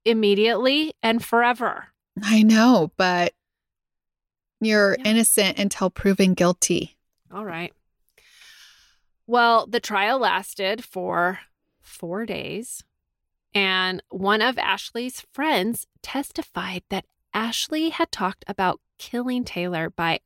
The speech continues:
Speaker 1: overdosing her with cocaine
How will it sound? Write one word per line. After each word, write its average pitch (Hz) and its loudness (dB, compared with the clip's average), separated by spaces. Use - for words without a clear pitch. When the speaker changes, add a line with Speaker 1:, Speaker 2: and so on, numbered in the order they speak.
Speaker 1:
overdosing 208 -2
her 202 -2
with - -8
cocaine 185 -4